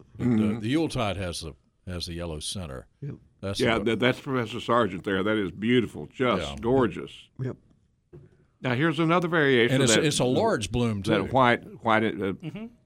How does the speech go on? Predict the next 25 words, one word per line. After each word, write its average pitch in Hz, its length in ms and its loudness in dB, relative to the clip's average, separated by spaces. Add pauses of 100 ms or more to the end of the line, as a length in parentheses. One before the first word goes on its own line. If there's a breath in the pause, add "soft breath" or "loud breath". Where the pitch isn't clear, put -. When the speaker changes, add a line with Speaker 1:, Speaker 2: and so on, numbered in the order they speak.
(140)
Speaker 2:
pink 135 260 0
and 101 100 0
white. 110 320 2
Speaker 1:
That's 135 280 2
mostly, 117 640 0
that's 113 280 -6
mostly 98 360 -2
pink. 104 500 -8 (260)
Speaker 4:
You're 151 140 -10
right. 151 240 -10 (840)
Speaker 1:
And, 76 340 -6
Speaker 4:
That's 76 220 -4
Speaker 1:
uh, - 20 -4
you 92 160 -2
just 147 180 -4
never 131 220 -2
know 117 140 -2
what 113 160 -4
Speaker 2:
I - 20 -6
Speaker 1:
Mother 101 220 0
Speaker 2:
snapped - 260 4
Speaker 1:
Nature's - 80 0
Speaker 2:
these 135 240 4
yesterday, 104 720 2
and 87 180 -4